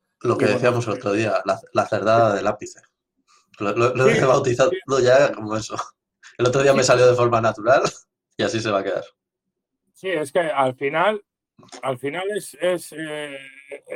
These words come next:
Speaker 2: es lo mismo que podemos hablar de el año que viene y anterior y que llevamos hablando, ¿cuánto? Cinco, diez años que llevamos hablando, que,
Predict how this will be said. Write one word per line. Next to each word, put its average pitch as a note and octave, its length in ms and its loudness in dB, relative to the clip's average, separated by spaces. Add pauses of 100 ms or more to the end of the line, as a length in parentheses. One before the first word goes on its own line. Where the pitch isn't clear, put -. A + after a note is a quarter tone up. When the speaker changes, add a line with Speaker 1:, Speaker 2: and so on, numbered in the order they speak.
(280)
Speaker 2:
es - 160 -12
lo G3 120 -2
mismo A3 400 -2
que F#3 280 -2
podemos F#3 400 -2
hablar G#3+ 380 0
de G3+ 180 -6 (280)
el D#3 120 -4
año G3+ 180 -2
que F#3 80 -8
viene A#3+ 380 -2
y F3+ 60 -2
anterior F3 460 -2
y D#3 320 -2
que D3+ 120 -10
llevamos E3+ 300 -6
hablando, F3+ 840 -2 (300)
¿cuánto? E3+ 440 -6
Cinco, G3 380 -4
diez E3+ 200 -8
años G3+ 380 -4
que D#3 80 -10
llevamos E3 260 -10
hablando, F3 340 -6
que, D3 340 -6